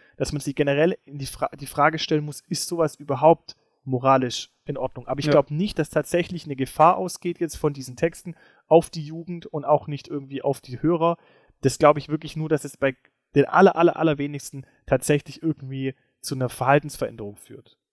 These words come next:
Speaker 1: Ja.
Speaker 2: Ja. Aber,
Speaker 1: Aber trotzdem
Speaker 2: aber ich fand's auf jeden Fall, äh, ein Thema, das ist, ähm, wir sind immer noch, äh, ein Comedy-Cast, so gesehen, von der Kategorie her. Aber
Speaker 1: Ja.
Speaker 2: ich find, weil wir öfter jetzt über Flair gesprochen haben,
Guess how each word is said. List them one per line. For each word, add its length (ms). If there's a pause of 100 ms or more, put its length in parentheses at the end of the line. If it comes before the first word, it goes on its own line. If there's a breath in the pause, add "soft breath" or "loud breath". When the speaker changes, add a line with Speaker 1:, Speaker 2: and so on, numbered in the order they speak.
Speaker 1:
Ja. 160
Speaker 2:
Ja. 100 (640 loud breath)
Aber, 140
Speaker 1:
Aber 120
trotzdem 260
Speaker 2:
aber 60
ich 100
fand's 240
auf 140
jeden 160
Fall, 540
äh, 160
ein 140
Thema, 480 (480 soft breath)
das 160
ist, 360
ähm, 680
wir 160
sind 120
immer 200
noch, 320 (140)
äh, 280 (220)
ein 140
Comedy-Cast, 1400
so 140
gesehen, 400
von 140
der 60
Kategorie 480
her. 200 (400 loud breath)
Aber 220
Speaker 1:
Ja. 60
Speaker 2:
ich 60
find, 180
weil 160
wir 120
öfter 260
jetzt 180
über 120
Flair 220
gesprochen 500
haben, 260